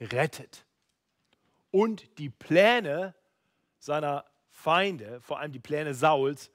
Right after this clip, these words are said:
frustriert. Und deswegen habe ich die Predigt überschrieben mit dem Titel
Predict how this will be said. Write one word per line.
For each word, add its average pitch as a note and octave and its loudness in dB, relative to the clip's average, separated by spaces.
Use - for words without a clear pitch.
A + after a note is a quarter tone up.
frustriert. - -8
Und D3 -10
deswegen F#3 4
habe F#3+ 4
ich - -6
die D#3+ -4
Predigt G#3 2
überschrieben G3 -10
mit E3+ -8
dem C#3 -10
Titel G#3 2